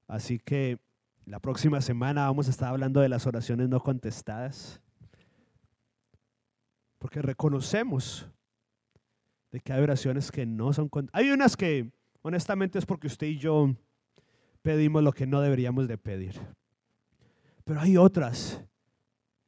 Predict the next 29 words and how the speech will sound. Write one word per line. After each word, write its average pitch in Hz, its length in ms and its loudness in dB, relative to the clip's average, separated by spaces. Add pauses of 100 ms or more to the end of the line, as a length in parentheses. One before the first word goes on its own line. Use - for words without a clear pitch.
que 139 80 -4
usted 156 200 -2
ha - 20 2
orado 165 400 4
por 156 180 2
años 139 640 0 (680)
y 127 100 -10
no 135 100 -4
han 151 120 -4
pasado. 120 680 -6 (1040)
¿Y - 100 -12
por 120 240 -6
qué? 123 400 -8 (920)
La 123 120 -10
próxima 139 420 -2
semana 127 440 -2
vamos 123 280 -8
a 127 40 -6
hablar 117 200 -6
de 123 140 0
eso. 123 200 -2
Pero 135 200 4
para 139 220 -2
terminar 139 640 0 (720)
la 139 140 -4
práctica 175 540 4
de 156 100 8
esta 165 220 4
semana, 156 680 0